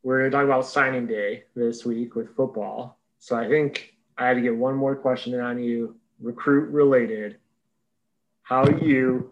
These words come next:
as Tom Izzo, get Akins and Amani Bates back together and save that class? I mean, that's, that's the, like, uh, you mentioned before we came on that you watched The Bachelorette. That's our, like, reality series right now on M S U Twitter is we're trying to figure out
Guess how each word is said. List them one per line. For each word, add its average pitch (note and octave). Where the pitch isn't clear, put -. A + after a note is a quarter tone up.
as B2+
Tom C3
Izzo, A#2
get A#2+
Akins C3+
and G#2+
Amani A#2+
Bates A#2
back A2+
together A2
and B2+
save B2+
that B2
class? A#2+
I C3
mean, B2+
that's, C#3
that's C#3+
the, E3
like, C#3
uh, A#2
you C#3
mentioned D3
before C#3
we C3+
came C3+
on C3
that B2+
you B2
watched B2+
The B2
Bachelorette. B2+
That's D3
our, E3+
like, E3
reality D3+
series D3
right A#2
now A#2+
on A#2+
M B2+
S B2+
U B2
Twitter C#3
is A2
we're A#2+
trying B2+
to B2+
figure C3+
out C3+